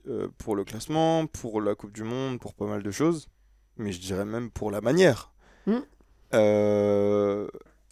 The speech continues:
Speaker 1: elle met des vitesses, euh, notamment première ligne droite, où tu la vois sortir,
Speaker 2: Ouais, ouais, ouais.
Speaker 1: et tu vois qu'elle met limite un vélo d'avance,
Speaker 2: Hmm.
Speaker 1: euh, en demi-finale.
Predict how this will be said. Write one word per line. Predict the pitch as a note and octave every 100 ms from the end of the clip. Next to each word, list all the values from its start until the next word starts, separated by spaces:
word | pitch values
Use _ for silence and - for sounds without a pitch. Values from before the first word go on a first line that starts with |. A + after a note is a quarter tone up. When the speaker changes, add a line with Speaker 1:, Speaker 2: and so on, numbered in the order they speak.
| _ _ _ -
Speaker 1:
elle | A#2 A#2 A#2
met | C3 C#3+ C3+
des | G#2+ A2 A2
vitesses, | G2+ G2+ C3+ - E3+ D3+ B2+ - - - - F3+
euh, | B2+ A2 G#2+ G2+ G2+ G2 F2+ E2 C#2 - _ _ _ _ _ _ C3+
notamment | C3 B2+ C#3 C3+
première | - C3+ C3+ B2+
ligne | B2+
droite, | B2 C#3+ F#3 - - G#3 F#3
où | B2 A2+
tu | -
la | B2+ A#2+
vois | A2+ D#3
sortir, | D#3 D3 - E3+ G#3+
Speaker 2:
Ouais, | E3
ouais, | C#3+ C3 A#2
ouais. | A#2+ _ -
Speaker 1:
et | C3+ A2
tu | A2+
vois | C#3
qu'elle | F#3 A#2+
met | A2+ D#3
limite | C3+ D#3+ -
un | D3 C#3
vélo | C3+ D3+ D#3
d'avance, | C3 C#3 G#3+ G#3+ A3
Speaker 2:
Hmm. | G#3 G3 F#3 F3+ -
Speaker 1:
euh, | A#2 A2+ A2 G#2+ G#2+ G#2+ G#2+ - _
en | C3+ B2
demi-finale. | A2+ C#3 C#3+ C3 G#3+ G3+ B2+